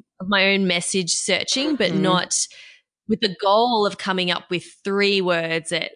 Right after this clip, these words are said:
Speaker 1: I could, you know, turn into that, you know, movement or,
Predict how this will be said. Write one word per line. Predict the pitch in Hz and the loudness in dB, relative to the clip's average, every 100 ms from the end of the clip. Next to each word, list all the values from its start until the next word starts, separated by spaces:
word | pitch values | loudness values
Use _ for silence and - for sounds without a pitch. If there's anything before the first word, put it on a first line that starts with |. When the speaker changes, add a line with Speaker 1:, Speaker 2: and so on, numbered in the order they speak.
| - | -6
Speaker 1:
I | 165 | -6
could, | - 175 165 156 - _ _ _ | -4 -4 -2 -4 -8 _ _ _
you | 208 | -2
know, | 170 | -2
turn | - - 185 185 | -2 -2 0 0
into | 180 - | 0 -2
that, | 170 - - _ _ _ _ | -4 -6 -12 _ _ _ _
you | 180 175 | -2 0
know, | |
movement | 160 175 180 160 165 156 - | 0 2 2 2 0 0 -2
or, | 156 147 | -6 -4